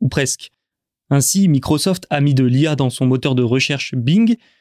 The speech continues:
ses applications Office, comme Word, PowerPoint, vont également en accueillir, sans oublier Teams. Résultat, dans la commercialisation, au moins Microsoft semble avoir pris l'avantage sur Google.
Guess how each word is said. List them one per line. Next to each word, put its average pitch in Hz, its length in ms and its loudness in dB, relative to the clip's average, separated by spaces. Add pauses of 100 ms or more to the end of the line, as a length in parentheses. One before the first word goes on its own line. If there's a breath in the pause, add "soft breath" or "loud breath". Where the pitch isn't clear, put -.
ses 123 300 -2
applications 139 540 -2
Office, 175 420 0
comme 127 300 0
Word, 139 420 0
PowerPoint, 156 500 0
vont 151 220 -2
également 202 500 0
en 180 120 2
accueillir, 175 480 0 (500)
sans 202 380 0
oublier 180 340 2
Teams. 131 320 0 (480)
Résultat, 185 560 0
dans 170 100 0
la 170 140 0
commercialisation, 180 920 0
au 156 140 2
moins 160 260 2
Microsoft 175 600 -2
semble 160 280 0
avoir 139 240 0
pris 185 220 0
l'avantage 165 640 0
sur - 240 -2
Google. 156 420 2